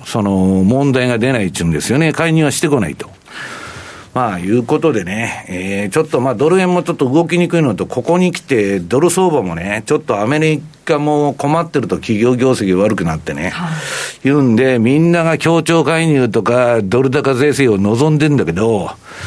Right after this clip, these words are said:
Speaker 1: まあ、アメリカは先ほども言いましたように、今のところまだ早いと言ってますんで、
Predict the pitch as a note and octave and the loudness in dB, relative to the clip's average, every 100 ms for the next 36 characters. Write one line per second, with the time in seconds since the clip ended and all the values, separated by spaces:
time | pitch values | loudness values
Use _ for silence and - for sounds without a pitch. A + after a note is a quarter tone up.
0 | - - B2+ A2 C3 C3 C#3 C3+ C#3 B2+ | -14 -6 -4 0 0 0 0 2 0 2
1 | C#3 B2+ B2 B2 A#2+ G#2+ F2 F2 G#2+ B2 | 2 2 2 0 0 -2 -2 -2 -2 -2
2 | G#2+ G#2+ G2+ A#2 A2 F#2 F#2+ F#2+ - C#2 | 0 0 0 0 -4 -2 -2 -2 -4 -10
3 | C#2+ - E2+ E2 C#2+ C2 C#2 C2+ | -10 -8 -8 -8 -10 -12 -14 -14